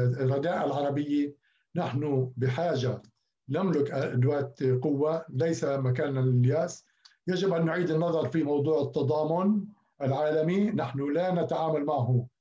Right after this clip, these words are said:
بجدية، لا نتضامن مع غيرنا ولا نستقبل التضامن بشكل كافي ولا نتفاعل معه. وأيضًا التضامن العالمي ممكن أن يكون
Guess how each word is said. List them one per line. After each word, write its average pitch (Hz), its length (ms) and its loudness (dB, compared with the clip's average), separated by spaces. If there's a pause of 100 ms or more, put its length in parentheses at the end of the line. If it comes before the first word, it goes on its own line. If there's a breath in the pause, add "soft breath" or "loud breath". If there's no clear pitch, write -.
(140)
بجدية، 143 800 0 (460)
لا 165 140 0
نتضامن 156 520 0
مع 139 100 0
غيرنا 156 460 2
ولا 180 400 0
نستقبل 147 500 -2
التضامن 139 600 -2 (420)
بشكل 127 460 -2
كافي 147 540 -2 (540 soft breath)
ولا 165 260 0
نتفاعل 131 600 -2
معه. 127 420 -2 (720)
وأيضًا 196 460 0
التضامن 175 680 -2
العالمي 165 420 0
ممكن 160 340 0
أن 147 160 -2
يكون 160 540 0